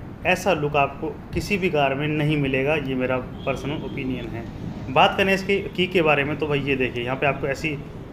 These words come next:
remote की मिल जाती है जो कि काफ़ी ज़्यादा amazing लग रही है।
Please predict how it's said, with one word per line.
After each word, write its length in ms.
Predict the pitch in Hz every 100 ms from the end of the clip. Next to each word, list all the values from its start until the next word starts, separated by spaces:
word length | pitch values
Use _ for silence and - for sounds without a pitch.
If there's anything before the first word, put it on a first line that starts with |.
| -
remote 360 | 131 143 165 180
की 60 |
मिल 180 | 151 143
जाती 220 | 143 143
है 60 | 143
जो 80 | 139
कि 100 | 147
काफ़ी 340 | 147 139 180
ज़्यादा 240 | 143 131 143
amazing 400 | 143 143 147 147
लग 140 | 143
रही 120 | 156
है। 220 | 151 160